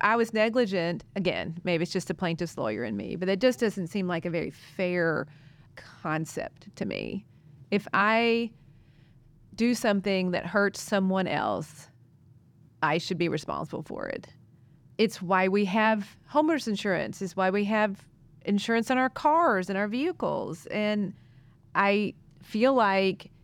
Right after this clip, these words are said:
in this case where this, um, quote, release was asked to be signed, it just makes me wonder what the in-, I understand what the intent was. It's a very much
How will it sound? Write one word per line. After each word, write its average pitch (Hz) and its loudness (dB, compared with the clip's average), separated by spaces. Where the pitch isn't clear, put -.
in 208 2
this 214 0
case 240 -2
where 196 2
this, 190 -2
um, 175 0
quote, 208 0
release 190 0
was 190 0
asked 196 0
to 202 0
be 185 -2
signed, 190 2
it 233 2
just 262 2
makes 233 0
me 208 0
wonder 180 2
what 208 0
the 202 0
in-, 180 0
I 220 4
understand 269 2
what 233 0
the 170 2
intent 311 0
was. 95 -2
It's 190 -6
a 202 0
very 202 2
much 180 0